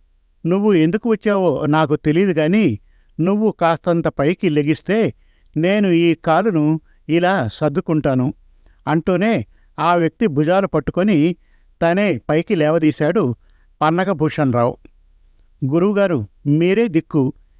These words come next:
నేను ఏ కళలోనూ గొప్పవాణ్ణి కాదు, కానీ ఏదో ఒక కళలో రాణించాలని గట్టి పట్టుతో మీ దగ్గరికి వచ్చాను. లేకుంటే ఈ ప్రపంచంలో బ్రతకలేం కదా." "నిజం గురువుగారు, అబద్ధం కాదు.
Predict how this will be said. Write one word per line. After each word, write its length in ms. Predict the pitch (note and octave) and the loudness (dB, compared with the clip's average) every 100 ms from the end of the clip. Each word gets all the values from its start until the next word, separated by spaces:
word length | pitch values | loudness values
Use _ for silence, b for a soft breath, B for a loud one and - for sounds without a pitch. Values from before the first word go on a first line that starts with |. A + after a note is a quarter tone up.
| _ - | _ -4
నేను 440 | E3 F3+ D#3 G3 | -2 0 2 2
ఏ 260 | F#3+ D#3 E3 | 2 2 0
కళలోనూ 680 | - D3+ F3+ F#3 F#3+ A3+ C3 | 0 0 0 0 0 0 0
గొప్పవాణ్ణి 600 | D3 - F3+ E3 D#3 D#3 | -2 -2 0 2 0 -2
కాదు, 460 | - C#3+ C#3+ C3+ - _ _ _ - | -2 0 0 -4 -8 _ _ _ -4
కానీ 420 | F3+ F#3+ A#3 E3 - _ _ - | 0 2 2 0 -4 _ _ -4
ఏదో 380 | D#3+ F#3+ A#3+ A#3+ | -2 0 2 2
ఒక 220 | G#3 F3+ | 0 -2
కళలో 520 | - E3 F3+ G3 E3+ | 0 0 2 2 0
రాణించాలని 840 | C#3+ D3+ F#3 F3 E3+ E3+ G#3+ B2+ G#2+ _ _ _ _ D3 D3+ | 0 0 0 0 0 2 0 0 -4 _ _ _ _ -4 -2
గట్టి 240 | F3 - | -4 -2
పట్టుతో 520 | A3 E3 - G3 F3+ | -2 -2 -2 -2 -2
మీ 200 | G3+ E3 | 0 0
దగ్గరికి 340 | D3 C3+ F3 D#3+ | 0 -2 -2 -2
వచ్చాను. 440 | D3+ D3+ C3 B2+ - _ - b b - | -2 0 0 -2 -4 _ -20 b b -4
లేకుంటే 540 | D#3 F3 G#3+ F3+ A3 | -2 0 -2 0 0
ఈ 120 | A3 | 0
ప్రపంచంలో 640 | E3+ D#3+ D3+ F3+ E3+ D#3+ G3+ | 0 -2 -2 -2 0 0 0
బ్రతకలేం 520 | C#3+ C#3 - E3+ E3 | -2 -4 -2 0 0
కదా." 400 | D3+ D3 D3 G#2+ - _ _ _ - | 0 0 0 -2 -8 _ _ _ -2
"నిజం 400 | D#3 D#3 G#3+ F3 | -2 0 -2 0
గురువుగారు, 600 | F3 E3+ D#3 D3+ D3+ D3 _ - | 0 2 2 2 0 -2 _ -4
అబద్ధం 440 | C3 D3 D3+ F#3+ | -2 -2 -2 -4
కాదు. 400 | - D3 C3+ B2+ | 0 0 0 -2